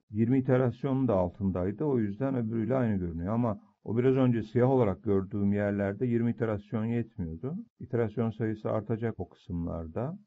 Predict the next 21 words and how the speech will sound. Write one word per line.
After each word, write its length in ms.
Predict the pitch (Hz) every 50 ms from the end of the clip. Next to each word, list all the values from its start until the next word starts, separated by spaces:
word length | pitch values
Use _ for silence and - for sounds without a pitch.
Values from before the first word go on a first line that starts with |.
| _ 95
Görüntünün 420 | 95 95 85 90 92 - 107 120 127
oluşması 540 | 110 92 87 - - - 98 101 - -
biraz 280 | 113 104 87 85 80 -
daha 160 | 101 101 107
zaman 260 | 101 95 90 87 85
alacak. 500 | 80 78 76 82 - 135 139 156 - _ _ _ _ _ _ _ _ _ _ _ _ _ _
Şimdi 180 | 135 123 123
ben 140 | 123 123 120
yine 300 | 113 107 98 98 95 98 -
kaydı 440 | - - 127 95 92 87 90 90 -
durduracağım. 720 | 123 123 127 127 131 131 131 127 135 135 131 131 131 127 - _ -
Bir 120 | 110 110 104 -
saat 200 | 95 87 82 -
sonra 280 | - 95 87 82 80
tekrar 420 | 78 110 107 - - 123 120 113 110
başlatacağım 720 | 117 113 - - 120 110 - 113 - 120 117 113 117 -
ama 200 | 98 92 87 90
siz 220 | - - 85 82
bunun 160 | 85 82 80
farkında 500 | 80 - 82 82 - - 82 78 78 78
olmayacaksınız. 840 | - 113 120 127 123 120 113 120 117 120 127 _ - 117 120 127 123